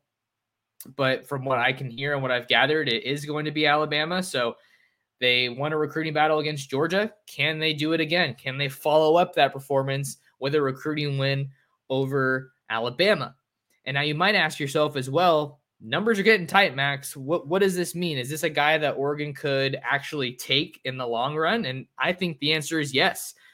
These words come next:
even though a lot of Oregon's top remaining targets are along that defensive front, right? You have Solomon Williams, you have Elijah Rushing, you have Jericho Johnson out of the Bay Area. He's more of an interior guy, but I say yes,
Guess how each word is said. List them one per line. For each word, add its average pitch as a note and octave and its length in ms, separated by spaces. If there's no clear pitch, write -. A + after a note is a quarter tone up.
even E3+ 260
though D#3+ 180
a - 20
lot D3+ 240
of D3 120
Oregon's D3 380
top D3 260
remaining C#3+ 300
targets C#3+ 580
are C#3 280
along C3+ 300
that B2+ 220
defensive C#3 480
front, D3 320
right? B2+ 180
You C3 80
have A2+ 100
Solomon C3+ 460
Williams, C#3 500
you B2 80
have B2 180
Elijah B2 400
Rushing, C#3 460
you A#2 80
have A2+ 160
Jericho C#3 500
Johnson D3+ 580
out A#2 140
of A#2+ 60
the B2+ 60
Bay C3 200
Area. C#3 360
He's C3 180
more C#3 180
of C3+ 60
an C#3 100
interior C#3 480
guy, G#2+ 360
but A#2 220
I F#3 100
say A3 240
yes, F#3 480